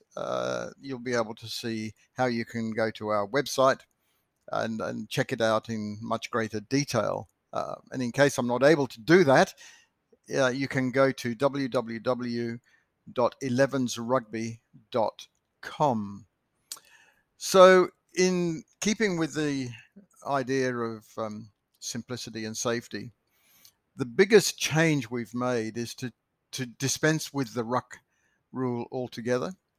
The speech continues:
and just attach that to the tackle,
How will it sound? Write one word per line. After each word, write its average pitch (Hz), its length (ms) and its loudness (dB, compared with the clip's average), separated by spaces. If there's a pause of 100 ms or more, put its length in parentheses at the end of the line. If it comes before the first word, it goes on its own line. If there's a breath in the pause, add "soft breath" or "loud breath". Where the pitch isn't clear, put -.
(480 soft breath)
and 135 340 2
just 127 540 -4 (100)
attach 135 440 0
that - 220 0
to 127 60 -8
the 117 120 -6
tackle, - 480 -6